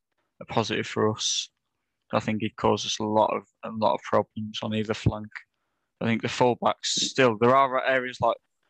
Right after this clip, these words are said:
like the fullbacks, you hope that the, the, um, defensive who can just iron out a few areas, like you touched on against Barnsley. Maybe a team with higher quality could have punished us. There's still a few nervy moments.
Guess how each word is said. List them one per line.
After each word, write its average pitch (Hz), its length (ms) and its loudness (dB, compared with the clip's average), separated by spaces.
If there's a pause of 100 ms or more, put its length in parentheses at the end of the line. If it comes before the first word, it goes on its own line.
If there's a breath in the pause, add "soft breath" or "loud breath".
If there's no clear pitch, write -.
(240)
like 117 180 2
the - 60 -18
fullbacks, 123 520 -2
you 117 60 -8
hope 113 240 -2
that 113 120 -6 (200)
the, 110 160 4 (800)
the, 110 160 6
um, 104 120 0
defensive 107 480 -6
who 107 140 -2
can 107 180 -6
just 110 200 -2
iron 107 220 2
out 107 180 -2
a - 40 -20
few 107 240 -2
areas, 104 300 2
like 110 140 2
you - 220 -10
touched - 140 -8
on 107 100 -2
against 107 260 -6
Barnsley. 104 540 0 (640 loud breath)
Maybe 107 440 2
a 107 40 -2
team 107 300 -2
with 104 180 -8
higher 110 320 2 (100)
quality 110 540 -2
could 113 220 0
have 113 200 -4
punished 117 400 -2
us. - 340 -2 (400)
There's 113 140 -2
still 110 260 0
a 98 60 -6
few 107 280 -4
nervy 107 320 -2
moments. 110 760 -4